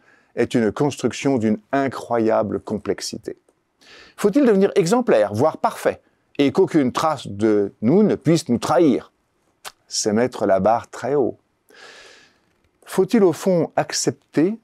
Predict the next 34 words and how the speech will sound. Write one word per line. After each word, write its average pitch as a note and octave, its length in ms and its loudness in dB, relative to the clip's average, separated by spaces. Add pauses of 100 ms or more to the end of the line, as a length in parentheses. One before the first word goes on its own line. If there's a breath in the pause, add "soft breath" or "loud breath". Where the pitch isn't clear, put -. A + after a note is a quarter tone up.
ce - 220 -6
qui B2 140 -2
est B2 120 -2
en B2 80 0
train C3 200 -2
de B2 60 -2
se - 140 -4
passer, A#2 460 0
se D3+ 160 -2
dire C3 260 0
que - 80 0
nous C3+ 140 2
sommes A#2+ 260 0
tous G#3+ 360 0
dans B2+ 100 0
la A2 120 0
même B2 200 2
situation, A#2 580 0
que F#3+ 100 -2
nous C3+ 140 2
sommes A#3+ 240 0
tous A#3 280 2
des C3+ 200 2
êtres C3 360 0
humains B2+ 260 2
imparfaits, D3+ 720 -2 (420 loud breath)
et D#3 120 2
nous E3 120 4
préparer D#3 560 0
à A2+ 320 2 (280)
expliquer F#3 640 0 (280)
plutôt D3+ 260 0
qu'à B2+ 160 0
défendre ? A#2 580 -2